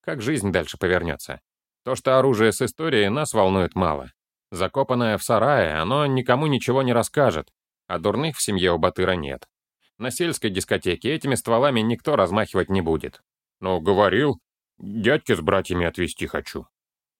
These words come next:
Батыр ничуть не смутился. «Тогда зови водилу сюда.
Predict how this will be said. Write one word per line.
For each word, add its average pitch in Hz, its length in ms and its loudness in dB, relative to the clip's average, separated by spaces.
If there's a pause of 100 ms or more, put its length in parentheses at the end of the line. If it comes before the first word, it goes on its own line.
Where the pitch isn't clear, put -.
(420)
Батыр 104 380 0
ничуть 131 360 0
не 90 100 0
смутился. - 680 -4 (840)
«Тогда 151 440 2
зови 156 280 2
водилу 101 400 0
сюда. 85 360 -6